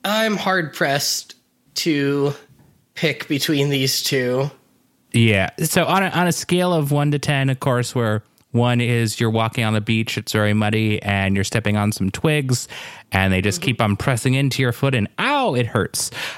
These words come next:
Speaker 2: And ten being sniffing Mitch's abs, where would it land?
Speaker 1: I'm gonna give it about a three.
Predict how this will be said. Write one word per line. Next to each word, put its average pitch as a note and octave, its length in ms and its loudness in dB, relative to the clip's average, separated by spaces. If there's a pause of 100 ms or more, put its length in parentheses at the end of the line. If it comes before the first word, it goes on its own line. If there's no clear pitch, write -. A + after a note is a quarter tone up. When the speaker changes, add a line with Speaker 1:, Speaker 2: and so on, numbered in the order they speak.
(100)
Speaker 2:
And A2+ 340 2
ten B2+ 300 2
being A2+ 280 2
sniffing A#2+ 420 0
Mitch's A#2 320 0
abs, G#2 680 -2
where A2 280 2
would G2+ 120 2
it F#2+ 100 -2
land? - 360 -6
Speaker 1:
I'm - 500 -20
gonna - 20 -8
give B3 140 -2
it A#3+ 80 -2
about G#3+ 180 -2
a E3 60 -4
three. C#3+ 920 -2